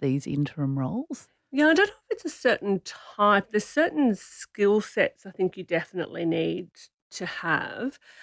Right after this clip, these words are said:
Speaker 2: You know, you're marketing yourself as an expert. So I always kind of, like, make sure you're an expert at what you're saying, you know, having some integrity in, in what you're saying. So,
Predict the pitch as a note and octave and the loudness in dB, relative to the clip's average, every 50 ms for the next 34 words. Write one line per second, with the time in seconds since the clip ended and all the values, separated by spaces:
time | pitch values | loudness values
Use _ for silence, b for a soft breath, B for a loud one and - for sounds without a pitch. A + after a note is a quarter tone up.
0 | B B B B G#3 A#3 G#3+ G#3+ G3+ G3 G3+ G3 G3 F#3+ G3+ G#3+ G3+ - A3 A3+ | B B B B 2 4 4 6 6 4 4 6 6 6 6 6 4 0 0 4
1 | G#3 F#3+ F#3 - - E3 E3 - F3+ D#3+ E3+ E3+ F3 - - - - - - F#2+ | 4 4 4 2 0 -2 -2 -2 -8 -8 -6 -6 -6 -6 -8 -18 -14 -8 -8 -8
2 | - - _ _ _ - - F#3+ F#3 F#3+ G3+ G3+ F#3+ F#3 F#3 F3+ - _ - - | -8 -8 _ _ _ 0 4 4 6 6 6 6 6 4 4 0 -4 _ -10 -6
3 | F#3 F3 E3+ F3 F3+ - - G3 G3+ G#3 - - - A3+ G#3 G#3 G3 F#3 F3 E3+ | -6 -4 -2 -2 -2 -2 2 2 2 2 0 -2 0 2 4 4 6 6 6 6
4 | E3+ F3 - - - _ _ - D3 F#2+ - - _ - G3+ G3+ E3+ G3+ G#3+ - | 6 4 2 -2 -16 _ _ -2 -2 0 -2 -4 _ -2 0 0 2 2 0 0
5 | - - G3 - A3 G3+ G3+ G3 F#3+ F#3+ G3+ G#3 G3+ G3 E3 G#3+ A3 G3+ G#3 G#3+ | 0 -6 -2 2 4 6 6 6 4 4 4 4 4 6 6 6 4 4 2 0
6 | F#3 A#3 G3+ G3 F#3+ F#3+ F3+ A3 F#3+ F#3 F#3+ F#3+ F3+ F3+ F3 E3+ - - F#3+ F#3 | 2 4 4 4 4 2 4 2 4 4 4 2 2 2 0 0 0 -2 0 2
7 | F#3 F#3 F3+ - - F3+ - - F#3 F3+ F3+ F3 F3 - - G3+ F#3 | 4 2 2 0 -2 -12 -8 -4 -2 0 0 0 0 0 0 0 0